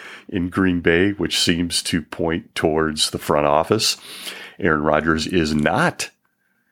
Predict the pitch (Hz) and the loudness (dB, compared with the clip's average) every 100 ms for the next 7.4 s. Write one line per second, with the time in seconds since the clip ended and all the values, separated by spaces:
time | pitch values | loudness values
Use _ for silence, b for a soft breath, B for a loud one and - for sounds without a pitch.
0 | _ _ _ _ _ - 87 76 87 76 | _ _ _ _ _ 2 2 2 0 2
1 | 80 - - _ _ _ - 87 78 78 | 2 0 -16 _ _ _ -2 0 2 2
2 | 90 85 85 - 76 82 80 78 73 76 | 2 2 2 -2 0 0 0 2 2 2
3 | 95 104 _ _ _ _ - 82 76 85 | 0 -2 _ _ _ _ -2 -2 0 2
4 | 80 80 80 78 80 76 71 73 76 - | 2 2 2 0 0 0 -2 0 0 0
5 | 71 80 107 - - - 78 85 80 80 | 0 0 -2 -2 -6 -6 0 2 4 2
6 | 76 78 76 71 80 78 - 92 78 78 | 2 0 2 0 -2 -2 -2 0 0 0
7 | 76 87 - - | 0 0 -2 -6